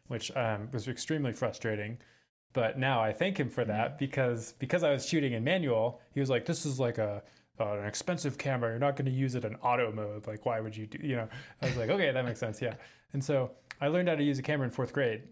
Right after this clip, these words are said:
Speaker 1: um, at the professional level, like, not taking <laughs> professional images, of course, but I knew how it worked. Um, and I really was intrigued by, uh, kind of, like, the trial and error of figuring out how it worked.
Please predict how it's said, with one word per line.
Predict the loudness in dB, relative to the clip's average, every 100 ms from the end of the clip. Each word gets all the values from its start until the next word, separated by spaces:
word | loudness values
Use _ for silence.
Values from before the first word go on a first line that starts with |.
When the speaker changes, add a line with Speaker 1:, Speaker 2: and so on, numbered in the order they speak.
| -6
Speaker 1:
um, | -2 0 0
at | -2
the |
professional | -4 -4 -2 -2 0 0
level, | 0 -2 -4 -6
like, | -6 -6 -4
not | -4
taking | -2 -2 -2
<laughs> | -4
professional | -2 0 0 2 2
images, | 0 -2 -4 -6
of | -4
course, | -2 -2
but | 0
I | 2
knew | 4 4
how | 4 2
it | 0
worked. | -2 -2 -4 -12 -14 -18 -8
Um, | -4 -2 -2 -6 -12 _ _ _ -4
and | -2
I |
really | 0 0 0
was | 0 -2
intrigued | -2 -6 -4 -4 -4 -2
by, | -2 0 -2 -8 -12 _ _ _ -8
uh, | -4 -4 -6 -10 _ _ _ _ -6
kind | -4
of, | -4 -8 _ -4
like, | -4 -2
the | -6
trial | -4 -2 2 2 0
and | -4 -4
error | -2 -2 -4 -8 _
of | -6 -6
figuring | -4 -2 0 -2 -4
out | -4 -6 -6
how | -4 0 0
it | 0
worked. | 0 -2 -4 -18